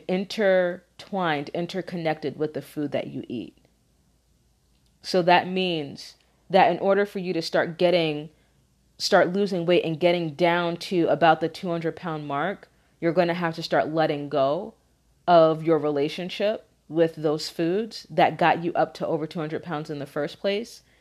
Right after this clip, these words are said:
And as you start letting go of those relationships, your hormones, your emotionally regulating hormones are gonna start freaking out on you.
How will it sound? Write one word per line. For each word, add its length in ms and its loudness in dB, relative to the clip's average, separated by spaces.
And 160 2
as 180 2
you 60 -2
start 300 2
letting 260 2
go 120 2
of 120 2
those 200 -2
relationships, 960 -4
your 240 4
hormones, 880 -6
your 280 6
emotionally 760 0
regulating 640 2
hormones 420 -4
are 100 -4
gonna 200 -6
start 260 -2
freaking 420 -8
out 160 -6
on 160 -10
you. 260 -10